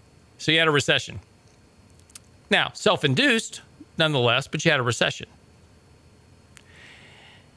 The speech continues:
So you, the, the answer to the question is you don't necessarily need to have an inverted yield curve to have a big correction in the markets. But generally speaking, if you have an inverted yield curve, which leads to a recession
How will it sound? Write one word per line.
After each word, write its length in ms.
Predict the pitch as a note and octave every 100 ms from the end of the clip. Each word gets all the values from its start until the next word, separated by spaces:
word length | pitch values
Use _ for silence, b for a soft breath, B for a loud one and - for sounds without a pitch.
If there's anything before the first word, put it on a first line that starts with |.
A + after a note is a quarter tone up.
| B - _ _ _ - _ _ - -
So 320 | - A3+ G3+ - -
you, 440 | F#3+ G#3 G3+ F#3+ - - _ -
the, 240 | F3+ F#3
the 300 | E3 F3+ G3
answer 280 | C4 C#4+ A#3
to 120 | F#3 F3+
the 80 |
question 400 | - G#3 G#3 -
is 160 | E3 D3
you 80 | E3
don't 380 | D#3+ G#3+ G3+ F#3+
necessarily 840 | F#3+ F#3 E3+ - F#3 F3+ D#3+ D3+
need 500 | E3 F#3+ A#3 A#3+ G3
to 80 | D#3+
have 300 | D#3+ D#3+ D3+
an 80 |
inverted 420 | D#3 D3+ D3+ C#3 C3+
yield 200 | C#3+ C3
curve 260 | D3 B2+
to 100 | C#3+
have 240 | D3 F3 D#3+
a 80 |
big 220 | C#3 D#3+ C3+
correction 480 | C#3 C#3 C#3 -
in 60 | B2+
the 60 | A#2+
markets. 480 | C#3+ D#3 D3 A#2+
But 460 | - D#3 D3 D3+ C#3+
generally 640 | C#3 D#3+ A#3+ B3+ A#3 G#3
speaking, 680 | D#3 - - A3 F#3+ F3+ D3+
if 180 | C#3+ A#2+
you 120 | D#3
have 260 | D3+ F3+ E3
an 60 | E3
inverted 420 | F3 E3+ D3+ C3+
yield 220 | E3+ E3
curve, 260 | C#3+ C3+ C3
which 240 | C3+ -
leads 340 | D3 F3+ D#3+
to 120 | - D#3
a 100 | C3+
recession 800 | B2+ - F3+ E3 - B2+ B2